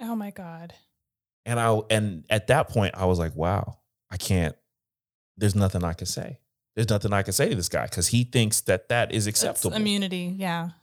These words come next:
Speaker 1: If it
Speaker 2: You know what I mean? He's like, "Oh, that's just military strategy." I'm like, "All right, I'm out."
Speaker 1: That is so crazy.
Speaker 2: I'm out. So it's just like, yeah, you're right. Like, there's a part of me that sometimes goes like, "How can people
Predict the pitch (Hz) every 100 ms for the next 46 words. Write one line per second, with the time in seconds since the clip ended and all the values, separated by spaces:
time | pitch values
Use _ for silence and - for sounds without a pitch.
0 | _ 185 175 180 175 208 - _ _ -
1 | 110 110 107 110 117 143 104 95 139 113
2 | - 131 - 98 - - - 101 85 78
3 | 80 73 - 160 151 139 - _ _ _
4 | _ _ _ _ 55 65 - - 214 226
5 | 190 - - 185 185 - 180 180 185 180
6 | - 147 160 - - 110 107 107 - 95
7 | 92 - _ _ - 117 107 107 110 110
8 | 60 98 95 - - 95 90 110 104 101
9 | 87 - 95 95 90 85 78 104 113 113
10 | 101 107 92 87